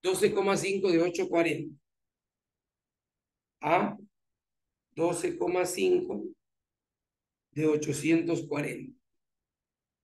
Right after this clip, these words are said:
Eso sale ciento cinco. ciento cinco. ¿No? Sale ciento cinco. Ciento cinco.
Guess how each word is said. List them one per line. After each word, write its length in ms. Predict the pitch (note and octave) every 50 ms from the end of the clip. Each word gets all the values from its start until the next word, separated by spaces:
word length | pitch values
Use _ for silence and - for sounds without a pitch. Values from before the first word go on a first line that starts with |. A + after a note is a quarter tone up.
| _ _ _ _ _ _
Eso 280 | F3+ F#3+ G3 F#3 G3+ F#3+
sale 320 | - G3 F#3+ F3+ F#3+ F3+
ciento 600 | - - - - G3 G3+ G3+ G3+ G3 G3+ G3 F#3 D#3+
cinco. 580 | - - G3 F#3 E3 D3 D3+ C#3+ C#3+ C#3+ - _ _ _ _ _ _ _ _ _ _ _ _ _ _ _ _ _ _ _ _ _ _ _ _ _ _ - -
ciento 720 | - - D#3 D#3 D#3+ E3 E3 E3 E3 D#3 D#3+ D#3+ - - -
cinco. 340 | - - - - - - _ _ _ _ _ _ _ _ _ _ _ _ _ _ _ _ _ _ _ _ _ _ _
¿No? 360 | - F#3+ G3+ G3+ - - - - _ _ _ _ _ _ _
Sale 460 | - - - D#3+ E3 D#3+ D#3+ D#3+ D3+
ciento 840 | D#3 D#3 - E3 F3 F#3 G3+ G#3 G#3 G#3 G3 - - - - E3 D3
cinco. 500 | C#3 - - C#3+ - - - - - - _ _ _ _ _ _ _ _ _ _ _ _ _ _ _ _ _ _ _ _ _ _ _ _ _ _ _ _
Ciento 680 | - - - - D#3 D3+ D3+ D3 C#3+ C#3+ C#3 - - -
cinco. 280 | - - - - _